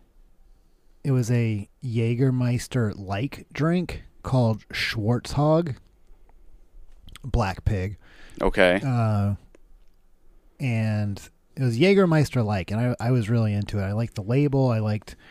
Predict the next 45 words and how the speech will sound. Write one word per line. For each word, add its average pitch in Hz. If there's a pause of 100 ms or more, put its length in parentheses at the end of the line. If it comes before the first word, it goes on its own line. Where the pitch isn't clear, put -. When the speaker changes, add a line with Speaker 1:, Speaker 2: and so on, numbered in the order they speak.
(680)
Speaker 1:
the 127
way 113
it 82
looked. 127
The 117
taste 135
was 120
good. 123
It -
was, 107
like, 107
thick -
and 110
syrupy, 123
and 110
I 101 (120)
put 131
it 120
in 120
my 104
freezer, 113
you 131
know? 135
Speaker 2:
Mm-hmm. 104
Speaker 1:
And 120
so, 120
like, 107
it -
would 123
be, 120
like, 104
thick -
and 101
syrupy 113
and 95 (160)
just, 110
like, 107
delicious. 98
I 101
would 107
mix 120
that 107
with 101
apple 101
cider, 90